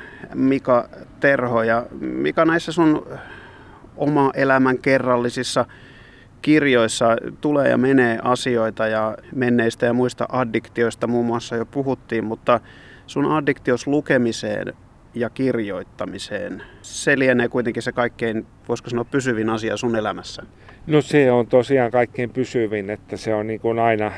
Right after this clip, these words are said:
Speaker 2: jo pienestä pojasta tai nuoresta lähtien, että se on säilynyt niin sitkeästi, että jotenkin, no, tällä hetkellä aina koittaa hakea aikaa niin kuin siihen lukemiseen, ja sitä on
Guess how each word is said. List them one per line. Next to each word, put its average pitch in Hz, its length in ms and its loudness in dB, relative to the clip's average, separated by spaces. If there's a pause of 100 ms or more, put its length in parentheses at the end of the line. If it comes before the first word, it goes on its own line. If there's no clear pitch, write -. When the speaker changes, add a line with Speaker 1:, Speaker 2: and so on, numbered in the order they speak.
(300)
Speaker 2:
jo 110 120 0
pienestä 110 600 0 (100)
pojasta 120 400 0
tai 113 160 -2
nuoresta 117 520 -2
lähtien, 113 480 0
että - 120 -6
se 131 80 4
on 127 280 2 (460)
säilynyt 131 600 4
niin 120 200 -2
sitkeästi, 113 720 -2
että 104 320 0
jotenkin, 110 600 -2 (720)
no, 123 240 4
tällä 156 280 8
hetkellä 127 400 4
aina 131 220 4
koittaa 117 380 0
hakea 117 500 2
aikaa 104 360 2
niin 101 160 -6
kuin 98 140 -6
siihen 107 320 -2
lukemiseen, 104 680 -2
ja 101 140 0
sitä 104 360 -6
on 101 140 -4